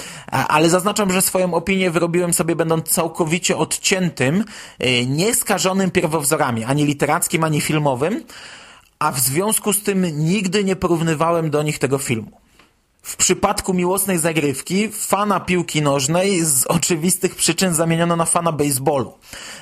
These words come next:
a dokładniej fanatyka drużyny Boston Red Sox, który pewnego dnia poznaje kobietę,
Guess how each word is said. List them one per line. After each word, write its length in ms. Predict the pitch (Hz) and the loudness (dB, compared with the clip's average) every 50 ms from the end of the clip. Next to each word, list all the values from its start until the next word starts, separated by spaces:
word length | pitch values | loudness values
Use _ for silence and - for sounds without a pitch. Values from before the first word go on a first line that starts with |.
| - - - | -14 -8 -4
a 100 | 147 147 | -2 0
dokładniej 480 | 139 156 143 - 180 170 165 180 170 160 | 0 0 0 0 -2 0 2 2 2 2
fanatyka 800 | - - 175 170 170 170 147 - - 190 190 190 - 143 135 131 | 2 2 2 2 2 2 0 2 0 0 0 0 0 0 2 2
drużyny 460 | 131 151 147 139 131 156 156 151 147 | 2 2 2 2 2 2 2 2 2
Boston 460 | 135 123 156 151 - - 165 147 147 | 2 0 0 0 0 0 0 0 2
Red 240 | 147 143 123 - - | 2 0 0 0 0
Sox, 440 | - 117 92 - - - - - - - - _ _ _ - _ _ _ _ _ _ _ _ _ - - - - - | -2 -2 -2 -4 -2 -2 -2 -2 -4 -10 -20 _ _ _ -20 _ _ _ _ _ _ _ _ _ -18 -18 -14 -8 -6
który 280 | - - 226 254 262 | -2 0 0 0 0
pewnego 500 | 254 233 208 165 160 160 180 180 180 160 | 0 -2 -2 0 0 0 0 2 0 0
dnia 200 | 139 135 156 151 | 0 0 -2 -2
poznaje 420 | 147 156 143 127 147 143 139 131 131 | 0 0 -2 0 2 2 2 2 0
kobietę, 600 | - 143 117 113 120 110 107 - - 139 202 | 0 -2 0 0 0 0 0 0 0 0 0